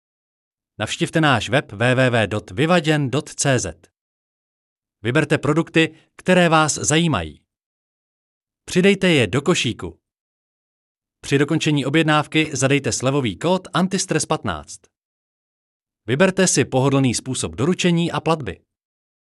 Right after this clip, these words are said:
Nepropásněte příležitost udělat právní krok k klidnějšímu a harmonickému životu s Viva Chen. Pamatujte,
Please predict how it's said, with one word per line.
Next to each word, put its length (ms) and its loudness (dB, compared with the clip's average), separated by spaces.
Nepropásněte 640 2
příležitost 640 -2
udělat 300 0
právní 360 -2
krok 240 -4
k 160 -20
klidnějšímu 680 0
a 120 0
harmonickému 640 -2
životu 360 -4
s 80 -10
Viva 340 -2
Chen. 340 -6
Pamatujte, 640 2